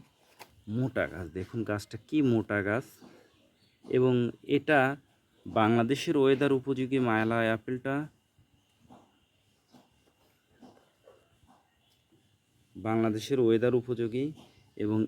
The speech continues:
এই ফলটা দেখতে জামরুলের মতন, জামরুলেরই একটা জাত, কিন্তু ফলটা অনেক বড় হয় এবং খুব মিষ্টি। এ-, এর মিষ্টির মান হচ্ছে চোদ্দো বা ব্রিক্স মান হচ্ছে চোদ্দো।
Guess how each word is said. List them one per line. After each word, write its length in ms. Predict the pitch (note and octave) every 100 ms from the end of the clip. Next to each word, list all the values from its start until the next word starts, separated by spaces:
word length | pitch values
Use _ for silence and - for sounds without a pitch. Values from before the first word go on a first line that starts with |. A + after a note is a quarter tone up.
| -
এই 120 | B2+
ফলটা 680 | B2 - C#3+ D3 C#3 A#2+ C3+ - _ _ _ _ _ _ _ G2+ G#2
দেখতে 360 | C#3 - E3+
জামরুলের 540 | C3+ B2 A#2 A#2 C3 A#2+
মতন, 360 | G#2+ G#2 A2
জামরুলেরই 640 | A#2 A#2 A2 A#2 C#3 D#3
একটা 240 | C#3+ - A2+
জাত, 340 | G2 F#2+ A2+ - _ _ _ _ -
কিন্তু 180 | A#2 C3
ফলটা 400 | - A#2 A#2+ C#3+
অনেক 380 | C#3 E3 A#2 F2
বড় 240 | G#2 A2
হয় 300 | G#2+ G#2 E2+ -
এবং 400 | B2 B2+ B2 A2 - _
খুব 240 | - F#3
মিষ্টি। 600 | C3+ A2+ A2 - - D#2 - - - - - - -
এ-, 580 | - A2+ A2 A2 A2 A2 -
এর 140 | C#3+
মিষ্টির 480 | C3 C#3 C3+ - C3
মান 300 | B2+ C3 D3
হচ্ছে 480 | D3 - - A#2 C#3+ - - - - - -
চোদ্দো 460 | - D3 G#2+ - D#2 - - _ G2
বা 120 | A2+
ব্রিক্স 460 | F#2+ B2 C#3 -
মান 220 | C3 C3 C#3+
হচ্ছে 220 | D3+ E3
চোদ্দো। 540 | - D3+ F#2+ - D2